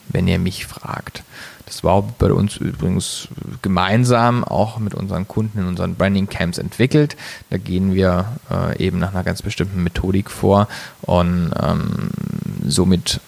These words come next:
entwickeln wir halt wirklich eine gewisse Einzigartigkeit, zumindest halt eine konstruierte Einzigartigkeit. Fakt ist,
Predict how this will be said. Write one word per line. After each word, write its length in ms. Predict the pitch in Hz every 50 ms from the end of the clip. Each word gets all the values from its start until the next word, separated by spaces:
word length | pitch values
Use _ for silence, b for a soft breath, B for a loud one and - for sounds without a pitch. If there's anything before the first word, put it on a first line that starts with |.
| - - -
entwickeln 540 | - 90 92 - - 98 - 95 95 95 87
wir 140 | 87 87 101
halt 260 | 92 87 - - -
wirklich 340 | 92 95 - - 104 - -
eine 100 | 85 -
gewisse 400 | 90 90 92 90 - - - -
Einzigartigkeit, 960 | - 85 87 90 - 82 - - - 82 - - - - - - - 113 -
zumindest 300 | - 92 87 87 - 90
halt 160 | 82 - -
eine 140 | 95 92 85 - -
konstruierte 760 | - 101 92 90 - - - - - - 65 - - - - - - - B B B B B B
Einzigartigkeit. 1120 | - 65 62 - - - - - - - - - - - - - - - 104 - - - - B B B B B B B B B B
Fakt 320 | - - 135 143 - - -
ist, 320 | - 135 143 - -